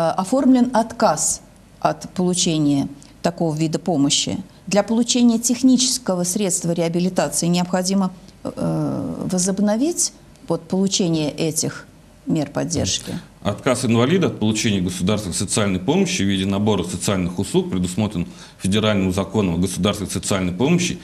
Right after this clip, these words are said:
Speaker 2: не лишает этого гражданина права на обеспечение техническими средствами реабилитации на основании федерального закона о социальной защите инвалидов Российской Федерации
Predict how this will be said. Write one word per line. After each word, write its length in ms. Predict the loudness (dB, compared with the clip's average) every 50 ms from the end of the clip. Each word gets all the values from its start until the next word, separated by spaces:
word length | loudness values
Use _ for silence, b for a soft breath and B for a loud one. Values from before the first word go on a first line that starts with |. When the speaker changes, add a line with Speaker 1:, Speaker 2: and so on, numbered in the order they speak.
| B B B B B
Speaker 2:
не 140 | B 2 4
лишает 480 | 4 4 2 4 4 4 4 2 0 -2
этого 180 | -2 -2 0
гражданина 560 | 0 0 0 0 0 0 0 2 2 2 2 0
права 340 | 0 2 2 2 2 2
на 120 | 2 2 0
обеспечение 580 | 0 0 -2 -2 -4 -2 0 0 0 0 0
техническими 600 | 0 -2 -4 -2 0 0 0 0 -2 -4 -4 -4
средствами 540 | -4 -2 0 0 0 0 0 -2 -2 0 0
реабилитации 680 | 2 2 0 0 0 -2 -2 0 -2 -2 -2 -4 -8 -12 B B B B B B B
на 120 | -2 -2
основании 420 | -2 -2 0 0 2 2 2 2
федерального 500 | 0 0 0 0 2 2 2 2 2 0
закона 380 | 0 -2 -2 -2 -2 0 0 0
о 40 | -2
социальной 520 | -4 -4 -4 -2 0 2 2 4 2 2
защите 400 | 0 0 -2 0 -2 -2 0 0
инвалидов 480 | 0 0 0 2 2 2 0 0 -2 -2
Российской 340 | -2 -2 -2 -2 -4 -4 -6
Федерации 640 | -6 -4 -2 -2 0 0 -2 -4 -4 -6 -8 -8